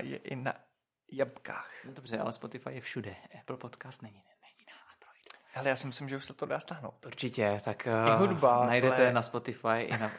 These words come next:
Speaker 2: Apple
Speaker 1: <laughs>
Speaker 2: Podcasts teda.
Speaker 1: Ale
Speaker 2: A já nevím, jestli mám ještě do budoucna co říct. Marek jako mi naznačil, že by třeba do budoucna jsme se tady mohli ještě sejít. Já si myslím, že už jsem se natolik vyčerpal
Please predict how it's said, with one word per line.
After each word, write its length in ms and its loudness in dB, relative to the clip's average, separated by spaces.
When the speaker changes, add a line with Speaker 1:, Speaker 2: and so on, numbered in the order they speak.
Speaker 2:
Apple 140 -2
Speaker 1:
<laughs> 60 -2
Speaker 2:
Podcasts 720 -4
teda. 300 -4
Speaker 1:
Ale 200 6
Speaker 2:
A 460 2
já 400 8
nevím, 320 4
jestli 300 0
mám 200 2
ještě 220 -4
do 100 -4
budoucna 360 -8
co 140 -6
říct. 240 -4
Marek 280 -6
jako 280 -8
mi 200 -8
naznačil, 500 -2
že 100 -4
by 100 -4
třeba 200 -2
do 100 -4
budoucna 380 -6
jsme 160 -6
se 140 -6
tady 160 0
mohli 220 -8
ještě 200 -8
sejít. 260 -6
Já 100 -4
si 120 -8
myslím, 240 -4
že 80 -4
už 100 -6
jsem 140 -4
se 160 -4
natolik 360 -4
vyčerpal 640 -6